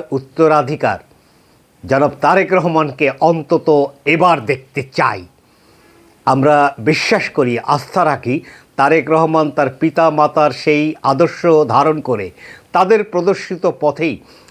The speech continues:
বাংলাদেশকে নতুন করে গণতান্ত্রিক অভিযাত্রায় নিয়ে যাবেন। বাংলাদেশের মানুষের ভাগ্য উন্নয়নে তিনি যথেষ্ট পারদর্শিতার সঙ্গে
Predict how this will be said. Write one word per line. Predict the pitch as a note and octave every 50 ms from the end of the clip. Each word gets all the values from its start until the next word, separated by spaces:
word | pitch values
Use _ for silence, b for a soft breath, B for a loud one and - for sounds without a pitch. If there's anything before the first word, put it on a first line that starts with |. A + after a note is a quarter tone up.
| B B
বাংলাদেশকে | G2 G#2 D3 E3 E3+ E3+ E3 D#3+ E3 D#3 - - - E3+ D3+
নতুন | C3 A#2+ C3 D3+ D3+ - F#3+ F3 E3+
করে | D#3+ D3+ D3+ D3+ D3+ D3+ D3+ C#3+
গণতান্ত্রিক | A2+ B2+ C#3 C#3+ D3 B2+ D3+ D3+ D3 C3+ - D3+ D3 C#3+ - C#3
অভিযাত্রায় | C3+ C3+ D3+ D3 D3 C#3 C3+ - D3 C#3 C3 B2+
নিয়ে | B2 B2+ C#3 D3 D3
যাবেন। | C#3 D3+ D3 D3 D#3+ G3 G#3+ B B B B B B B -
বাংলাদেশের | F#2+ B2+ C#3 D3 C#3+ C#3+ C3 C#3+ C#3 - - D3+ C#3+ C3
মানুষের | B2 B2+ C3+ C#3+ C#3 - - D#3 C3+
ভাগ্য | A2+ - - C3+ C#3 B2 A#2+ B2 D3
উন্নয়নে | D3 C#3+ C#3 C#3+ C#3+ C#3+ C#3+ C#3 C#3+ D3 D3+ E3 G3+ A3+ A3+ B B B B B _ _
তিনি | - C#3+ D3 D3 D3 D3 C#3+ B2
যথেষ্ট | G2 C#3+ E3 - - F#3+ D#3+ - - -
পারদর্শিতার | F3 D#3+ C3+ - C#3 C#3 D3+ D3 D#3 D#3 - - - D#3+ C#3+ D#3+ C#3+
সঙ্গে | C3 - D3 C#3 C3+ C#3 D#3 G3+ A3